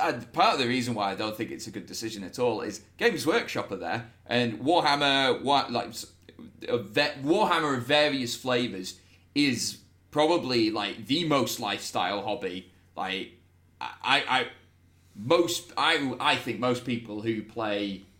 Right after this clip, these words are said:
forty K or Age of Sigmar or something like that, that is their main hobby.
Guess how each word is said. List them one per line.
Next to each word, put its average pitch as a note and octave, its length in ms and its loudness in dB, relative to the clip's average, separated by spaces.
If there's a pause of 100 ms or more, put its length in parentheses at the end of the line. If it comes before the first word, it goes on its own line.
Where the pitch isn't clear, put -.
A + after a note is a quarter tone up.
(180)
forty B2 380 -2
K G2 560 -6
or F#2 380 -4
Age G#2+ 180 -6
of G2 60 -14
Sigmar F#2+ 540 -6 (200)
or G#2+ 120 -12
something A2+ 300 -6
like F#2 200 -8
that, F2+ 220 -6 (300)
that C3+ 200 2
is B2+ 100 -6
their A#2+ 120 2
main G2+ 240 -4
hobby. G2 540 -6